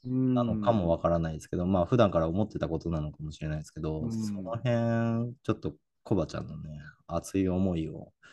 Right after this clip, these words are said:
Speaker 2: 聞かせてもらってもいいですか？
Speaker 1: まあ、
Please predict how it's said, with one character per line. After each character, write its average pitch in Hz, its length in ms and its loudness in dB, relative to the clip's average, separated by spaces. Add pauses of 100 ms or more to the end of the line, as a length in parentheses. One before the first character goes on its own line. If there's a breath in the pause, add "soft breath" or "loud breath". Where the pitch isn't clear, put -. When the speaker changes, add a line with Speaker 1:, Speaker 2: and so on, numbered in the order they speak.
(400 soft breath)
Speaker 2:
聞 - 80 -12
か 85 140 0
せ - 100 -10
て 80 80 -2
も 80 120 0
ら 80 80 0
っ - 80 -18
て - 80 -4
も 78 100 2
い 78 60 2
い - 20 2
で 71 60 -4
す - 60 -10
か？ - 220 -12 (2000 loud breath)
Speaker 1:
ま 110 440 -2
あ、 - 20 -8